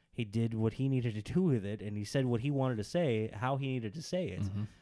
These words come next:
Speaker 1: And that's all the more you could ask. Just go out there and be you and talk to the people. That's what you wanna do?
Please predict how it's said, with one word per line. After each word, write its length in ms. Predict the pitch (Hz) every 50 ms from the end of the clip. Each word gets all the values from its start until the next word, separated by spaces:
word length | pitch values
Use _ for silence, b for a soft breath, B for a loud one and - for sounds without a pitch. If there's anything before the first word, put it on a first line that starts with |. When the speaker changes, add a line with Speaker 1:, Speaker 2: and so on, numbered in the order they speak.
| b b b - -
Speaker 1:
And 280 | 104 98 95 95 92
that's 260 | 101 101 101 - - - -
all 240 | - 98 101 117 123
the 80 | 123 131
more 160 | 139 139 143
you 60 | 135
could 100 | 147 147
ask. 400 | 139 131 101 85 - - - -
Just 220 | 101 101 98 -
go 120 | - 127 143
out 140 | 156 151 147
there 160 | 156 156 160
and 80 | 151
be 80 | 135 139
you 460 | 139 143 143 135 131 131 135 135 135
and 120 | 110 110 107
talk 260 | - 120 117 113 -
to 80 | -
the 60 | 120 117
people. 300 | - 117 98 - 139 -
That's 220 | 95 101 98 -
what 100 | 117 -
you 60 | 127
wanna 200 | 123 131 143 143
do? 240 | 143 160 175 208 233